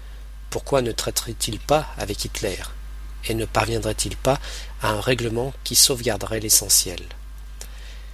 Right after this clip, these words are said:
Sa confiance dans ses talents de diplomate était immense. Son attachement à la paix,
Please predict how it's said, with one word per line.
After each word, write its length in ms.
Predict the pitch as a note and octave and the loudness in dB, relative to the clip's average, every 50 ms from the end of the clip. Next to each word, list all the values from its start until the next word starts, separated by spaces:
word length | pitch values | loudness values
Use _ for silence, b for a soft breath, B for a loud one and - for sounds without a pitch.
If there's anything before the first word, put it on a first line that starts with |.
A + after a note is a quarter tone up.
| B B - - - | B B -14 -2 2
Sa 180 | - - A#2 | 2 2 2
confiance 640 | - - C#3 B2 - - D#3+ D#3 E3 D#3 - - C#3+ | 2 2 4 4 6 6 6 6 6 6 6 6 6
dans 180 | A#2+ A2 G#2+ | 2 0 4
ses 200 | G#2 - - A#2 | 4 6 4 4
talents 320 | - - C3 B2 C3+ C3+ A#2 | 2 2 2 4 4 2 0
de 80 | A2 | -2
diplomate 680 | G2+ - A2 - - A#2 G#2+ A#2 C3+ C3+ - - - - - | -4 -4 -6 -2 -2 -2 0 0 -2 0 0 -2 -2 0 -2
était 360 | A#2+ - - A#2 - - C3 | -2 0 0 -2 -2 -2 -4
immense. 580 | A#2 G#2+ G2+ F#2 F2 - - - - - - - - - - - - - - - - - - - | -4 -4 -6 -4 2 4 6 6 6 4 0 -4 -10 -14 -14 -14 -14 -14 -14 -14 -14 -14 -4 4
Son 220 | - - B2 A2 | 4 4 4 4
attachement 480 | A2 A#2 - B2 G#2+ - - D3 C#3 B2 | 0 0 0 2 2 4 4 4 2 2
à 60 | A2+ | 2
la 100 | G#2 F#2+ | 0 -2
paix, 300 | - - - C3+ C#3 | -4 0 2 2 2